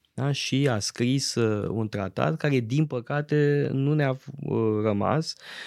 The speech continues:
ă, pentru că a avut grijă, ă, Constantin cel Mare să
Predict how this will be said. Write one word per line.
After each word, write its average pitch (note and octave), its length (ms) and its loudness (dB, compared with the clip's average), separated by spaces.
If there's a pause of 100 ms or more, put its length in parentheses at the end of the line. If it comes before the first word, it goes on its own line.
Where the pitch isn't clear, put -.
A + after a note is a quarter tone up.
(160)
ă, B2+ 100 2
pentru D3 360 -2
că C#3 100 -8
a C#3 80 -2
avut C3 280 -2
grijă, A#2+ 680 -2 (400)
ă, A2 200 4
Constantin A2+ 640 2
cel A2+ 200 -4
Mare C#3 340 -2
să C#3 220 -6